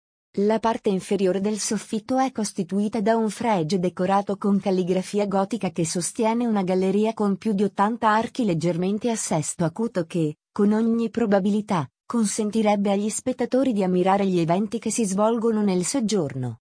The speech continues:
Sopra la galleria di archi si trova la parte più suggestiva del soffitto a cassettoni, il soffitto che copre la stanza. Questo è strutturato da trenta cassettoni quadrati e un gran numero di elementi lavorati tra cui pigne pendenti,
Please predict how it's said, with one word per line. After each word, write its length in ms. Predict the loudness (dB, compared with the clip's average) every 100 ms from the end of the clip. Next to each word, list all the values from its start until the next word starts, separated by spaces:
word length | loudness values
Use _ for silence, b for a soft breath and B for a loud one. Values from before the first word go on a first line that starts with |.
| _ _
Sopra 440 | -8 -2 -2 0 -2
la 100 | 0
galleria 480 | 0 2 2 2
di 140 | 2 2
archi 380 | 0 -2 -2 -4
si 160 | -4
trova 340 | -2 0 2 0
la 100 | 0
parte 360 | 0 0 -4
più 180 | -4 -4
suggestiva 640 | -2 -2 -2 -2 -2 0 0
del 220 | 0 -2
soffitto 500 | -4 -6 -6 -6 -4
a 80 | -2
cassettoni, 800 | -2 -2 -4 -2 0 0 -2 -6 _ -2
il 120 | -2
soffitto 580 | -2 -4 -6 -8 -6 -4
che 180 | -4 -2
copre 320 | -2 0 0
la 100 | 0
stanza. 680 | -2 -2 -2 -4 -4 -6 -8 _ _ _
Questo 440 | 0 2 2 0 0
è 120 | 0
strutturato 720 | -2 -4 -2 0 0 0 0
da 100 | -2
trenta 380 | 0 0 0 -2
cassettoni 640 | -4 -4 -6 -2 -2 -2
quadrati 540 | -2 0 0 0 0
e 40 | 0
un 160 | 2
gran 300 | 2 2 2
numero 340 | 2 2 2 2
di 80 | 2
elementi 540 | 2 2 0 0 0
lavorati 520 | 0 2 2 2 0
tra 220 | -4 -4
cui 260 | -2 -2 -2
pigne 360 | -2 0 0 0
pendenti, 680 | 0 0 0 -2 -4 -4